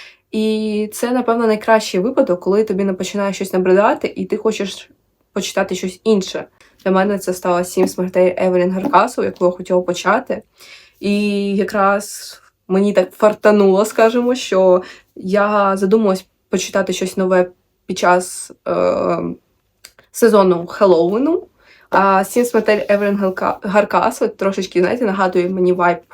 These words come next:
Хеллоуіну. Він ще такий, знаєте,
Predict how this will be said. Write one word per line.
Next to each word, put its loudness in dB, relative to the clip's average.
Хеллоуіну. 2
Він 2
ще -4
такий, -4
знаєте, -4